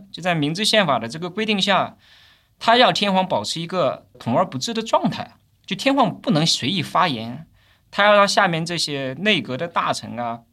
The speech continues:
实际上去运营政治，这就非常麻烦哈。就是掌握最高权力的人不说话，就会造成一种局面，就是哪怕是非常强势的内阁、非常强势的政治家，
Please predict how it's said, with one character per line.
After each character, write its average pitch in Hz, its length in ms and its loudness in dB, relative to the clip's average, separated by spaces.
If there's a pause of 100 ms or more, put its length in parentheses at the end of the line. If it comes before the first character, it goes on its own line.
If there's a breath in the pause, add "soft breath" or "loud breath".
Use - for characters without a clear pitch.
(140)
实 - 240 -4
际 233 160 -2
上 151 180 2
去 131 140 -6
运 139 180 -2
营 107 140 -4
政 120 260 -4
治， - 220 -14 (540 soft breath)
这 240 100 2
就 254 100 4
非 233 140 -2
常 262 140 4
麻 - 260 -6
烦 143 240 0
哈。 120 180 -4
就 151 140 -12
是 160 100 -8
掌 135 240 -2
握 202 80 -2
最 240 140 -2
高 269 140 2
权 147 200 -6
力 202 80 -4
的 190 80 -4
人 160 140 -6
不 180 100 -8
说 185 160 -4
话， 190 300 -2 (320 soft breath)
就 - 160 0
会 196 80 4
造 202 160 4
成 156 140 0
一 185 40 -4
种 127 160 -4
局 - 200 -10
面， 156 340 -6 (640)
就 220 120 -2
是 196 240 2
哪 180 160 2
怕 233 160 4
是 226 120 2
非 - 160 -4
常 190 160 4
强 117 220 -2
势 120 140 -4
的 139 80 -2
内 139 180 -4
阁、 127 140 -4
非 247 100 -2
常 196 160 2
强 117 160 -4
势 117 100 -6
的 139 120 -6
政 135 160 -2
治 123 120 -4
家， 127 320 0